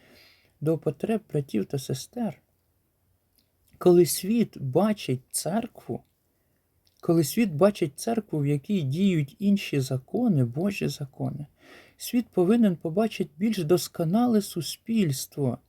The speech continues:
ніж те, що його оточує. Якщо церква в своєму існуванні стане менш досконалою, ніж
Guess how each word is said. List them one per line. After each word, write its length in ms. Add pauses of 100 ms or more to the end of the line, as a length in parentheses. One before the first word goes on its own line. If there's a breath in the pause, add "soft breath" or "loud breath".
(180)
ніж 220
те, 180
що 220
його 480
оточує. 720 (1080)
Якщо 360
церква 640 (560 soft breath)
в 100
своєму 500 (220)
існуванні 1000
стане 500
менш 340
досконалою, 880
ніж 280